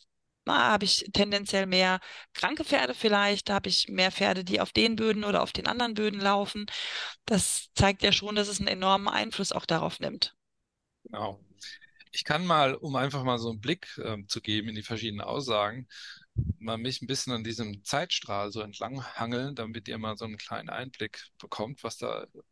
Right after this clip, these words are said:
Speaker 2: diskutiert wurde. Und da sieht man schon, wie schwierig das Thema ist. Also wenn wir mal anfangen, ähm, achtzehnhunderteinundvierzig, so eine erste grundsätzliche Erwähnung,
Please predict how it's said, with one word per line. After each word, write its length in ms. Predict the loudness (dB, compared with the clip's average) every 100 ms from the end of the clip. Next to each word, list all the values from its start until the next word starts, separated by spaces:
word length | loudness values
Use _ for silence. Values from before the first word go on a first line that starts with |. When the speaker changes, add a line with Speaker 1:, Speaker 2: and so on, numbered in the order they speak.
| _ -10
Speaker 2:
diskutiert 520 | -10 -8 -6 -6 -6
wurde. 440 | -4 -4 -4 -8 -10 -20 -20 -18 -18 -20 -6
Und 60 | -2
da 60 |
sieht 200 | 0 0
man 120 | 0 -2
schon, 360 | -2 -2 -4
wie 100 | -8
schwierig 340 | -4 -2 -2 -2
das 180 | -8
Thema 300 | -4 -6 -4
ist. 260 | -6 -6 -6
Also 340 | -4 -4 -4 -6 -20 -20 -20 _ -8
wenn 100 | -4
wir 80 | 0
mal 160 | 0
anfangen, 440 | -2 -2 -2 0 -2
ähm, 380 | -4 -8 -16 _ _ _ -8
achtzehnhunderteinundvierzig, 1080 | -6 -4 -2 -4 -4 -2 -2 -2 -2 -2
so 100 | -2 -2
eine 160 | -2
erste 320 | -2 -4 -4 -4
grundsätzliche 640 | -4 -2 -6 -4 -4 -4
Erwähnung, 640 | -4 -4 -4 -4 -6 -8